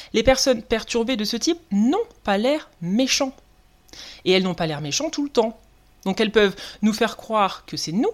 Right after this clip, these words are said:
le problème. Tu es trop ceci, tu es trop sensible, tu es trop cela. Et la manipulation, c'est vraiment un rapport de séduction, d'influence,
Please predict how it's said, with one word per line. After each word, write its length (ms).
le 120
problème. 480
Tu 100
es 60
trop 160
ceci, 360
tu 120
es 20
trop 160
sensible, 480
tu 80
es 60
trop 180
cela. 320
Et 320
la 120
manipulation, 600
c'est 140
vraiment 360
un 120
rapport 320
de 80
séduction, 800
d'influence, 840